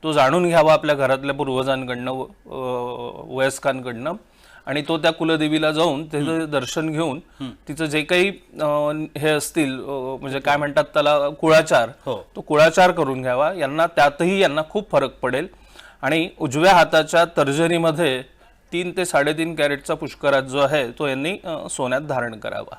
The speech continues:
Speaker 2: नक्कीच, आपण पुढचा कॉल घेऊया. किरण शिंगटे आहेत नाशिकवरून, त्यांना प्रश्न विचारायचा आहे. बोला किरण, काय,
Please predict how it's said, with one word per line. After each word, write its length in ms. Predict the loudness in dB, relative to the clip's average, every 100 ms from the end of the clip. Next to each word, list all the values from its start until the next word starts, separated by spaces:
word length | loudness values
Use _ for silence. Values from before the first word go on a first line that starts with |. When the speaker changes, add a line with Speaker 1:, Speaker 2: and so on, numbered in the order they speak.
| -20 -8
Speaker 2:
नक्कीच, 300 | -8 -4 -6
आपण 160 | -4 -6
पुढचा 300 | -6 0 2
कॉल 240 | 2 0
घेऊया. 360 | -2 -2 -2 -2 -10 -20 -4
किरण 300 | 2 2 2
शिंगटे 400 | -2 -6 0 4
आहेत 500 | 6 6 2 -2 -4 -6
नाशिकवरून, 920 | -2 0 -2 -2 -2 0 -4 -4 -8 -14 -20 _
त्यांना 180 | -4 -2
प्रश्न 260 | -4 -8
विचारायचा 440 | -8 -4 -2 -2 -4
आहे. 80 | -4
बोला 200 | -2 -2
किरण, 300 | 0 -2 0
काय, 280 | 0 0